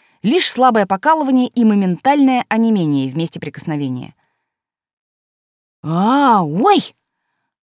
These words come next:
Клариса, заинтересовавшись тем, что это мы там без нее делаем, подошла ближе, но как только увидела мою рану, ойкнула и побледнела.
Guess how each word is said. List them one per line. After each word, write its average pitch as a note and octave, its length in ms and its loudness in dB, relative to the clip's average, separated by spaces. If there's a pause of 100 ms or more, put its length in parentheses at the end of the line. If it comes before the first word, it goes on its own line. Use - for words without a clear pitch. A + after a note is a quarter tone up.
(640)
Клариса, C#4+ 460 0
заинтересовавшись B3 840 0
тем, A#3 240 -2
что A#3 240 -4
это G#3+ 180 -2
мы G#3+ 140 -2
там G3+ 180 -2
без G3 120 -6
нее G3 240 -4
делаем, F#3 320 -4
подошла E3 400 -6
ближе, C4+ 320 -4
но A3+ 120 0
как G#3+ 200 -6
только F#3+ 300 -4
увидела D#3+ 360 -4
мою C#3+ 220 -2
рану, A#3 400 0
ойкнула G#3+ 480 0
и F4 80 -8
побледнела. C3+ 640 -6